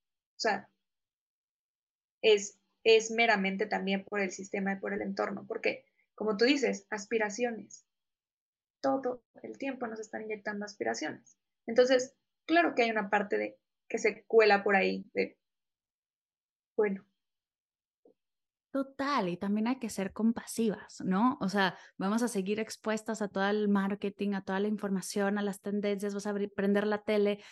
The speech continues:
Speaker 2: y aunque no seas la que ve pasarelas, pues el programa en el que estás, hay una persona que está específicamente dedicada a vestir al personaje para que, ¿no? lo veas bien y quieras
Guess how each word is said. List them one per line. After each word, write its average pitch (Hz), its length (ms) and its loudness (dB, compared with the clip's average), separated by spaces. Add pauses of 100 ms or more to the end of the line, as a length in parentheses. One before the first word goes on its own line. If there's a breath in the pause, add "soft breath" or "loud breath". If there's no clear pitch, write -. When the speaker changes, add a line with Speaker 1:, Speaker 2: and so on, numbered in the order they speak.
(160 loud breath)
Speaker 2:
y 220 100 0
aunque 208 220 2
no 220 220 4
seas 220 380 -2
la 214 200 -2
que 196 120 -4
ve 190 340 0
pasarelas, 202 720 2 (320 loud breath)
pues 214 300 -2
el 202 160 0
programa 220 500 0
en 277 100 6
el 214 140 -2
que - 80 -10
estás, 214 420 -4
hay 214 200 0
una 220 180 -4
persona 196 440 -4
que - 100 -14
está 202 180 -8
específicamente 214 840 -4
dedicada 202 440 0
a 208 40 0
vestir 240 520 -2 (300 loud breath)
al 226 160 0
personaje 202 640 -2
para 190 260 -2
que, 175 480 -2 (440 soft breath)
¿no? 202 200 2
lo 233 140 6
veas 202 280 4
bien 214 340 4
y 196 60 0
quieras 196 380 -6